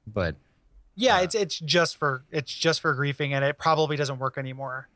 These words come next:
Speaker 2: It, like, nobody was really
Speaker 1: Yeah.
Speaker 2: fooled by it, but people would summon me to try to do a fight, and then I would go and come back with, with
Speaker 1: <laughs>
Speaker 2: two, you know, evangelists, and then, and then team up with the, the
Speaker 1: <laughs>
Speaker 2: level, against them, you know, or try to get the, the,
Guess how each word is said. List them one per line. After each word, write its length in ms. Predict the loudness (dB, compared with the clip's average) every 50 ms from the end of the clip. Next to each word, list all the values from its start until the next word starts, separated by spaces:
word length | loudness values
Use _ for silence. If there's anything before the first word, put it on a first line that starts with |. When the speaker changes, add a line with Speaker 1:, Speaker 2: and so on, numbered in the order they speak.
| _
Speaker 2:
It, 160 | 0 0 2 2
like, 280 | 2 0 -2 -6 -8 -2
nobody 300 | 2 2 4 4 4 2
was 120 | 2 4
really 120 | 4 4
Speaker 1:
Yeah. 200 | 4 2 0 -2
Speaker 2:
fooled 240 | 0 0 0 0 2
by 200 | 2 2 4 4
it, 80 | 2 2
but 100 | 0 -4
people 240 | -4 -6 -2 0 0
would 120 | 0 0
summon 320 | 0 0 0 0 0 -2 -2
me 120 | -2 -4 -4
to 60 | -4
try 180 | 0 0 2 2
to 40 | 2
do 100 | 0 -2
a 60 | -2
fight, 380 | 0 2 2 2 2 -2 -6 -8
and 140 | -8 -6 -4
then 80 | -2
I 100 | -2 0
would 160 | -2 -2 -4 -2
go 260 | 0 0 2 2 0
and 180 | 0 -2 -8 -14 _ _ _ _ _ _ _ _ _ _ -6 0
come 160 | 0 4 6
back 300 | 6 8 8 6 6 4
with, 200 | 2 0 2 2
with 140 | -2 -2 0
Speaker 1:
<laughs> 40 | -2 -2
Speaker 2:
two, 420 | 0 2 2 2 0 0 -2 -4 -4
you 100 | -4 0
know, 240 | 2 2 2 2 4
evangelists, 960 | 2 4 4 4 2 2 0 -2 -2 -2 -2 -2 -4 -6 -6 -8 -10 -12 -12 _ _ _ _ _ -4 -2
and 100 | 0 0
then, 240 | 0 0 0 0
and 200 | 0 2 2 2
then 260 | 2 2 0 -2 -6 -8 -4
team 200 | 0 2 4 4
up 160 | 4 4 2 -2
with 160 | -2 -2 0
the, 160 | 0 0 2 2
the 80 | 4
Speaker 1:
<laughs> 80 | 4 4
Speaker 2:
level, 300 | 4 4 0 -2 -2 _ _ _ _ _ _ _ _ -16 -4 0
against 360 | 0 2 2 2 0 -2 -2
them, 240 | 0 -2 -2 0 -2
you 80 | 0 2
know, 80 | 4
or 100 | 4 4
try 160 | 4 4 2 2
to 60 | 2
get 140 | 0 -2 -2
the, 140 | -2 -4 -4 -2
the, 280 | 0 0 0 0 -2